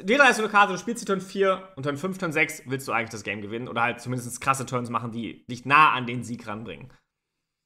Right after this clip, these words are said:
Voronoi Recruiter, wie gesagt, ich denke, das war eine gute Karte vor-, vorher schon.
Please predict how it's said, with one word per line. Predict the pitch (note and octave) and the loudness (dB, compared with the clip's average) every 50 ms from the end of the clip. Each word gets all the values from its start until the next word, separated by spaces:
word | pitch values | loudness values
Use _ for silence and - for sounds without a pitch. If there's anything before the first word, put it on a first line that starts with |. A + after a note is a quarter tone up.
| _ _ _ _ _ _ _ _ _ _ _ _ _ _ _ _ _ - - _ _ - | _ _ _ _ _ _ _ _ _ _ _ _ _ _ _ _ _ -20 -20 _ _ -2
Voronoi | C#3 G#3 A#3+ C4+ B3 A#3 | 2 4 4 6 6 6
Recruiter, | A3+ G#3+ A3 A3 - A#3 A3+ A3+ G#3+ F#3+ | 6 6 2 0 -2 -2 0 2 2 2
wie | F3+ | 2
gesagt, | E3+ E3+ E3+ F#3+ G3+ G#3 - | 2 4 6 8 8 8 6
ich | - D#3 - | 0 -4 -2
denke, | F3+ F#3+ G3 G3+ | -2 -2 0 0
das | F3 E3 - | -2 2 4
war | E3 | 4
eine | E3 D#3+ C#3+ | 4 4 4
gute | C3+ G#3+ A#3+ - - | 0 -2 -4 -4 2
Karte | - G3 G3 G3+ G3 G3+ F3+ | 6 8 8 8 8 4 0
vor-, | - - G3+ A3+ A#3 G3+ | -2 0 2 2 2 0
vorher | - - G#3+ A#3 A#3 A3 | 0 0 2 2 2 2
schon. | G#3 - A3 A3+ A#3 B3 B3 - | 0 0 -2 -2 -2 -4 -8 -12